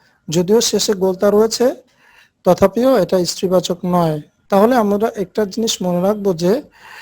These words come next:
শেষে গোলতা বিশিষ্ট হলে স্ত্রীবাচক হয়, উম, কিন্তু সেখানে কিছু ব্যতিক্রম রয়েছে। আরেকটা ক্যাটাগরি হলো শেষে আলিফ মাকসুরা যদি থাকে।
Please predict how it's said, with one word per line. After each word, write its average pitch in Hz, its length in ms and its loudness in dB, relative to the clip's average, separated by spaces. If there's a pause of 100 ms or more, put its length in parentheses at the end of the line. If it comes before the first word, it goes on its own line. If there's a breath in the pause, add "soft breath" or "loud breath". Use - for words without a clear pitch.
(100)
শেষে 196 420 0
গোলতা 190 360 2
বিশিষ্ট 180 400 0
হলে 208 360 6
স্ত্রীবাচক 190 520 0
হয়, 247 200 4 (360)
উম, 214 220 -4 (100)
কিন্তু 254 400 4 (500 loud breath)
সেখানে 202 420 0
কিছু 175 240 -4
ব্যতিক্রম 180 640 -4 (340)
রয়েছে। 165 520 -2 (1300 soft breath)
আরেকটা 240 360 4
ক্যাটাগরি 247 440 6
হলো 220 260 6
শেষে 214 680 2 (1000)
আলিফ 214 300 6
মাকসুরা 196 680 4 (500)
যদি 165 260 0
থাকে। 165 480 -4